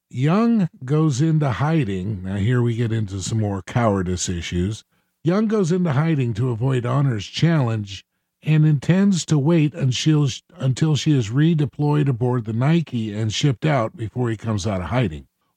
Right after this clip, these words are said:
While at a restaurant, Honor is attacked by a group of hoodlums, also hired by Young. Honor uses a technicality to enter the House of Lords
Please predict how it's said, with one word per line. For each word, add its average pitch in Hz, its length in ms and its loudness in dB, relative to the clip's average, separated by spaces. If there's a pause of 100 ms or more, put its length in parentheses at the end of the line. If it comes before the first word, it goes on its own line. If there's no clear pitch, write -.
While 135 260 0
at 180 180 0
a 151 80 0
restaurant, 120 720 -2 (180)
Honor 208 480 2
is 147 200 0
attacked 123 720 -2
by 117 160 -2
a 110 120 -2
group 135 420 2
of 117 180 0 (100)
hoodlums, 85 600 0 (140)
also 170 640 4
hired 98 540 -2
by 90 200 -8
Young. 85 480 -10 (260)
Honor 151 260 4
uses 143 520 2
a 117 120 -4
technicality 135 1080 -2
to 117 320 -4
enter 180 300 2
the 160 140 2
House 139 400 0
of 117 140 -2
Lords 107 720 -4